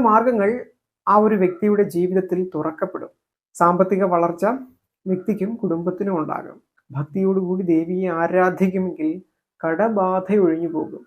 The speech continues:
ബാധ്യതകൾ നമ്മിൽ നിന്ന് അകലും. ഒപ്പം കുടുംബത്തിൽ സമാധാനം നിലനിർത്താൻ സഹായിക്കുകയും ചെയ്യും. ലക്ഷ്മി ദേവിയുടെ അനുഗ്രഹവും കടാക്ഷവും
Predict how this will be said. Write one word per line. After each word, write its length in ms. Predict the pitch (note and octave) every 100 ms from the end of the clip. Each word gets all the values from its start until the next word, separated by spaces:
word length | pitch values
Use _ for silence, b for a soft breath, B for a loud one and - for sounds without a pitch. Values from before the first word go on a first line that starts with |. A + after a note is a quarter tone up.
| _ E3+
ബാധ്യതകൾ 760 | E3+ G#3+ A3+ F#3 B3+ B3 E3+ F#3+ G3
നമ്മിൽ 260 | D#3 E3+ E3
നിന്ന് 180 | D3 D#3 - -
അകലും. 280 | - - _ _ -
ഒപ്പം 160 | A3+ D4+
കുടുംബത്തിൽ 380 | C4 A#3+ D4 D4+ F4+ -
സമാധാനം 640 | F#3+ F#3+ C4 B3+ B3+ A3+ G3 B3+ - _ _ E3+
നിലനിർത്താൻ 500 | F#3 A3+ B3 A#3+ F#3 G#3
സഹായിക്കുകയും 600 | - - G3 B3+ B3 F#3 G3+
ചെയ്യും. 200 | - - _ _ _ _ -
ലക്ഷ്മി 300 | C#4 - F4 C#4
ദേവിയുടെ 440 | A#3+ F#3+ D#3+ D3 G3 -
അനുഗ്രഹവും 680 | F#3+ A3+ F#3+ G3+ D#3 E3 E3+ C3+ - _ -
കടാക്ഷവും 640 | F3+ A3 B3 - G3 G#3+